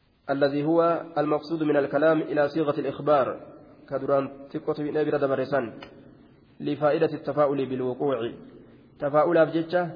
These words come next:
siigaa insha'aatirraa gama siigaa ikhbaaraa maqutu argame. Siigaan insha'aa sila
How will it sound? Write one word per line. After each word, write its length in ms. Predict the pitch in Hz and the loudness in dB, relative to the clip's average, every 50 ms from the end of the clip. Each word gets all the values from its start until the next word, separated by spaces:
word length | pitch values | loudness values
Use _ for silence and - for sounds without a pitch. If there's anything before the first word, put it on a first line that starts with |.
| - - - - - - - - - - - - - - - - - - - | -12 -16 -18 -20 -20 -20 -20 -20 -20 -20 -20 -20 -20 -20 -20 -20 -20 -12 -4
siigaa 460 | - 156 170 175 170 160 170 170 - | 0 2 4 4 6 6 6 6 6
insha'aatirraa 960 | 160 156 151 143 - - 175 170 - 147 151 143 175 160 156 165 165 170 170 | 6 2 0 0 -2 -2 0 0 2 2 2 2 0 -2 -2 0 2 2 2
gama 280 | 160 156 160 165 165 160 | 2 0 0 0 0 -2
siigaa 680 | 160 165 160 165 170 165 165 180 185 190 180 - - - | -2 -2 -2 0 2 2 4 4 4 4 2 0 -4 -8
ikhbaaraa 760 | 165 156 - - 147 143 151 147 151 160 156 160 165 165 165 160 156 156 - - - - - - - - - - - - - _ _ _ _ _ _ _ _ _ _ | -10 -10 -10 -12 -6 -2 0 0 0 2 0 0 0 0 0 -2 -4 -10 -16 -20 -20 -20 -20 -20 -20 -20 -20 -20 -20 -20 -20 _ _ _ _ _ _ _ _ _ _
maqutu 560 | 151 135 131 139 147 151 147 175 165 - - | -10 -6 0 2 2 2 2 0 -4 -2 0
argame. 400 | - 147 139 123 131 127 131 135 135 135 - - - - - | 0 0 0 0 -2 -2 -2 -4 -6 -8 -12 -16 -18 -10 -4
Siigaan 340 | 165 170 165 165 170 165 160 | -4 -2 2 2 2 2 2
insha'aa 520 | 156 151 - - - 165 170 143 185 214 | 0 -2 -4 -4 -2 -2 0 0 0 -2
sila 260 | 214 - 165 147 127 | -2 -2 -2 -2 -2